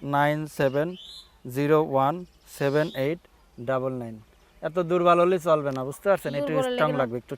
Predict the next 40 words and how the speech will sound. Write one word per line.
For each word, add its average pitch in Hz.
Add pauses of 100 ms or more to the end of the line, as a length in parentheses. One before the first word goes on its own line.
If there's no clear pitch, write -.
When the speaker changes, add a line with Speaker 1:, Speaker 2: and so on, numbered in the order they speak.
Speaker 1:
টাইমিং 147 (120)
বেশি 139
লাগবে, 107 (720)
অত 131 (100)
অল্প 143 (120)
সময় 156
হয় 127
না। 117 (140)
Speaker 2:
অল্প 226 (140)
সময় 254
হবে 208
ভাই। 208 (240)
Speaker 1:
আচ্ছা, 123
তো 139 (100)
দর্শক, 151
আম, 139 (100)
বিদায় 156
নেওয়ার 160
পূর্বে 160
দর্শকদের 151
কিছু 160
বলার 156
আছে? 151 (100)
Speaker 2:
আর 269
কিছু 285 (100)
বলার 262
নাই। 262 (360)
আমার 285
যদি 320 (140)
মনে 277 (100)
কর 269
নসিব 277 (100)
ভালো 277
থাকে, 285
এই 294
অল্পতেই 285 (160)
আমার 247 (500)
নসিব 233 (100)
ভালো 214
হবে। 208